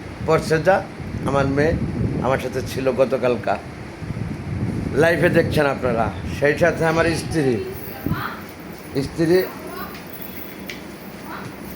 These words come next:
এখানে, ওই পাশে আবার আমার ছেলেটা চালাকি করে যে বসলো, সেও থাকবে ফ্যান মে,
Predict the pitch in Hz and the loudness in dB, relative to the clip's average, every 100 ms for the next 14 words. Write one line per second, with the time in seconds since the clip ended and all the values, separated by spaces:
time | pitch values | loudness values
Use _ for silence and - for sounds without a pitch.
0 | - - - - - - 135 120 156 180 | -12 -14 -14 -14 -12 -4 0 2 4 4
1 | - - - - - - - - - - | 2 -4 -6 -4 -2 -4 -6 -8 -8 -2
2 | 143 160 165 135 160 151 147 156 151 - | 2 4 4 4 6 6 6 6 4 2
3 | 160 170 147 151 151 - - - 165 160 | 4 6 8 6 4 0 -8 0 6 6
4 | 151 143 135 151 156 107 - - - - | 6 4 8 8 8 4 -4 -8 -8 -6
5 | - 151 131 156 147 135 147 - - - | 4 6 8 6 4 4 6 4 0 0
6 | 143 139 117 139 127 139 110 143 135 151 | 4 4 4 2 2 0 2 2 4 2